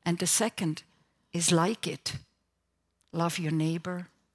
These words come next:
as yourself." He was quoting from Deuteronomy and Leviticus. He was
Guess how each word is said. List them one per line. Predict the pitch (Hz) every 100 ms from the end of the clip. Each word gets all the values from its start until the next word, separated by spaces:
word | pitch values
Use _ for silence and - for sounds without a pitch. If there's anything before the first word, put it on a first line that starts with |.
| _ _ _ _ -
as | 156 -
yourself." | 165 160 - 143 - -
He | - 160
was | 165
quoting | - - 175 175 170
from | 156 160 160
Deuteronomy | 156 151 - 151 147 151 151 160
and | - 160
Leviticus. | 165 151 151 160 - - - - _ _ _ _ _ - - - - -
He | -
was | 226 240